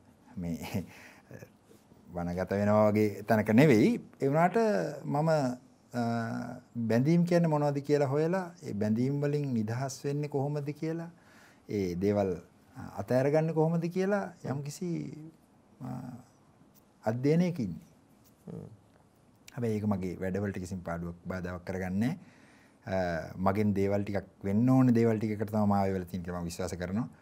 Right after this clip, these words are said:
Speaker 2: හ්ම්.
Speaker 1: මිනිස්සු සතුටු කරන්න, අ, නම් මාව වෙලා තියෙන්නේ මම මේ වැඩේ අනිවාර්යයෙන්ම මගේ ඩියුටි එක කරන්න ඕන.
Speaker 2: ඔබ කවද විශ්වාස කරන්නේ?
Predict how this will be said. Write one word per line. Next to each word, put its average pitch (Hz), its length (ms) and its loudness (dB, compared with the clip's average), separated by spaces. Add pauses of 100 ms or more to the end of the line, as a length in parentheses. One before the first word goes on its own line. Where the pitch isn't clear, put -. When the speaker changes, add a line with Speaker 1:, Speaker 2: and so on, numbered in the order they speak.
Speaker 2:
හ්ම්. 87 200 -14
Speaker 1:
මිනිස්සු 101 280 0
සතුටු 95 280 -2
කරන්න, 98 320 0
අ, 87 80 -4 (1300)
නම් 95 300 2
මාව 101 260 2
වෙලා 98 160 -2
තියෙන්නේ 98 240 -4
මම 95 100 0
මේ 90 160 -4
වැඩේ 87 220 -4
අනිවාර්යයෙන්ම 90 360 -2
මගේ 87 120 -4
ඩියුටි 87 240 -6
එක 85 80 -8
කරන්න 85 200 -10
ඕන. 85 200 -8
Speaker 2:
ඔබ 151 100 0
කවද 156 320 8
විශ්වාස 131 380 2
කරන්නේ? - 360 -12